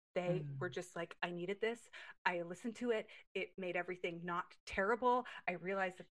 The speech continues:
Speaker 1: like, I wasn't crazy for going through this." So first of all, that episode was amazing.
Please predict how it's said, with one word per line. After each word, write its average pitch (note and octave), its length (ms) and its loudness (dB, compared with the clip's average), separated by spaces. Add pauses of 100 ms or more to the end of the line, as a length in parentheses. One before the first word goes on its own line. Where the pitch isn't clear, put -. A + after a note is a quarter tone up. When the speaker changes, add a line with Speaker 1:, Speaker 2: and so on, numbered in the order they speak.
Speaker 1:
like, E3+ 200 -2
I E3+ 80 0
wasn't E3+ 360 -4
crazy C4 440 2
for A#3 120 -2
going A3 300 2
through G#3+ 180 2
this." G3 240 2 (140)
So F#3 120 -4 (220)
first G#3+ 300 -2
of F3+ 100 -2
all, C#3+ 360 0
that D#3+ 160 0
episode F#3 640 0
was E3+ 160 -4
amazing. - 640 -10